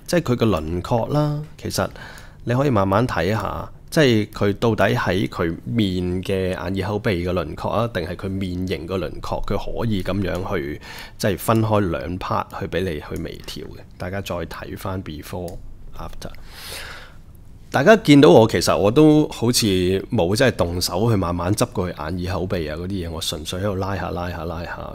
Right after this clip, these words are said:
其實呢啲嘢其實係我覺得係一個好強嘅一個A I功能，係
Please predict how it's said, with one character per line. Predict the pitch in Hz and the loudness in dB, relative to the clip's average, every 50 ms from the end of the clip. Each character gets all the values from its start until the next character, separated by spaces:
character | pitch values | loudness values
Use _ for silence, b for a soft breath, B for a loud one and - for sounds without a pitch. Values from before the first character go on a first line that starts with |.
| - - | -8 -4
其 | - 98 | -2 -2
實 | - 110 98 | 0 -2 -2
呢 | - - - - - - - - - - - - - - 180 196 208 208 | -4 -8 -16 -20 -20 -20 -20 -20 -20 -20 -20 -20 -8 -2 2 2 2 2
啲 | - | 2
嘢 | - 190 180 139 107 104 104 - | 0 2 4 4 4 4 4 2
其 | - 87 80 | -2 -4 -2
實 | - 78 82 | -2 -2 -2
係 | - 87 90 - - B B B B B B B B B B B B B B B | -2 -2 -4 -4 -6 B B B B B B B B B B B B B B B
我 | - 120 127 135 | 2 4 6 6
覺 | 151 170 | 6 6
得 | 165 | 4
係 | 147 120 90 98 123 | 4 4 4 4 4
一 | |
個 | 127 - 113 | 4 2 2
好 | 90 - 92 110 135 - | 0 0 0 -2 -2 -4
強 | - - - 87 67 65 69 90 | -6 -6 -6 -4 -6 -6 -8 -8
嘅 | 92 90 101 | -4 -2 -2
一 | 110 | -2
個 | 101 90 101 | -2 -2 0
A | 113 107 | 0 0
I | 107 110 | 0 0
功 | - 117 113 107 | 0 0 0 0
能， | 85 - | 0 -2
係 | - 95 | -4 -6